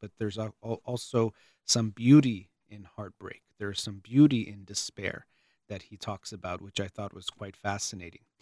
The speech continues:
because our feelings are essentially telling us what's going on. And if you live a life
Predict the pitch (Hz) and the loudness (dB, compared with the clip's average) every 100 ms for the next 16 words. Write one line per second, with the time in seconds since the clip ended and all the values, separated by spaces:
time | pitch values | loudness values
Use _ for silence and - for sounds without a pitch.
0 | _ _ - 110 113 110 110 - 139 131 | _ _ -4 0 4 2 2 8 10 12
1 | 123 110 - 117 113 - 127 120 - 123 | 8 4 -2 0 0 0 0 -2 -2 -4
2 | 113 110 101 _ _ _ - 131 135 120 | -2 -4 -6 _ _ _ 6 8 8 4
3 | - 120 - - 117 110 113 135 139 113 | 2 -2 -2 -2 -2 0 4 4 4 0
4 | - 107 113 131 110 107 113 117 - | -2 4 6 8 6 4 2 2 -2